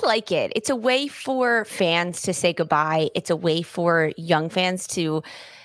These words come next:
see a player at this caliber that Carly Lloyd is,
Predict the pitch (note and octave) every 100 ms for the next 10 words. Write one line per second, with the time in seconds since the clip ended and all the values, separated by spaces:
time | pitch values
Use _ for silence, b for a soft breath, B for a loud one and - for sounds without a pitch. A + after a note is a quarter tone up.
0 | - - - G3 F#3 - - E3+ E3 E3
1 | E3+ - - E3 - E3 E3+ D#3+ E3 D#3+
2 | - _ - F3 E3 E3 E3 D#3+ D#3+ -
3 | D#3+ D#3+ F3+ -